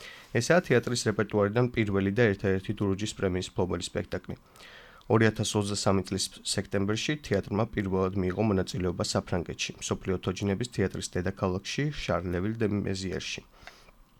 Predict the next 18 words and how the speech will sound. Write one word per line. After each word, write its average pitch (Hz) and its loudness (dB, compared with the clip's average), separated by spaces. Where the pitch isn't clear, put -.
გამართულ 101 0
საერთაშორისო 117 2
ფესტივალზე. - -4
შარლ-ლე-ვილსა 123 4
და 95 0
პარიზში 95 -2
ელენე 95 0
მაცხონაშვილის 92 -2
სპექტაკლმა, 101 -2
საიდანაც 87 -2
მზე 101 -4
მოდიოდა, 110 2
უცხოელი 95 -2
მაყურებლის 98 -2
აღფრთოვანება 98 0
და 107 0
რეზონანსი 98 0
გამოიწვია. - -6